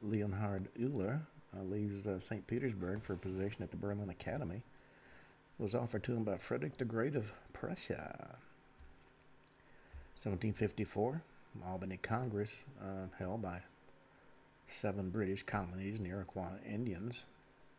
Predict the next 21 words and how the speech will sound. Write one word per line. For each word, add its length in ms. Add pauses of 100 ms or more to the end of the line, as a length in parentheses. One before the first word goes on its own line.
(720)
Seventeen 340
seventy, 480 (120)
Emanuel 420
Swedenborg 640
reports 380
the 100
completion 560
of 80
the 80
second 400
coming 260
of 140
Christ 420
in 80
his 160
work, 340
True 280
Christian 360
Religion. 520 (1900)
Seventeen 400
seventy, 460